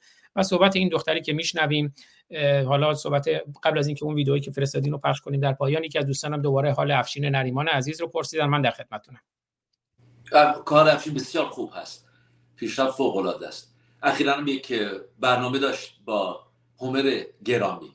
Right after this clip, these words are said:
Speaker 2: حتماً اون رو، اه، نگاه کنید، چند روز پیش پخش شد.
Speaker 1: من در خدمتتونم. واقعاً این بحث فرار مغزها و ب-، فرار نخبه‌ها،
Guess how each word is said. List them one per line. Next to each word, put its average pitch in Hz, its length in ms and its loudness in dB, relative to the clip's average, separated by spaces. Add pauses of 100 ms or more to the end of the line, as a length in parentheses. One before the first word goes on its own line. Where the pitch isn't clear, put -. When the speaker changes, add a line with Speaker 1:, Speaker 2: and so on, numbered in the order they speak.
(120)
Speaker 2:
حتماً 117 220 -8
اون 117 120 -8
رو، 110 300 -4 (880)
اه، 90 80 -12 (380)
نگاه 120 360 6
کنید، 92 160 -6
چند 110 200 0
روز 107 140 0
پیش 104 340 -4
پخش 73 160 -8
شد. - 260 -14 (4000)
Speaker 1:
من 185 120 4
در 196 100 8
خدمتتونم. 185 600 0
واقعاً 151 280 2
این 165 200 -4
بحث 156 320 -2 (300)
فرار 156 320 2
مغزها 143 580 0
و 139 80 0
ب-، 143 200 -2
فرار 143 380 0
نخبه‌ها، 147 760 0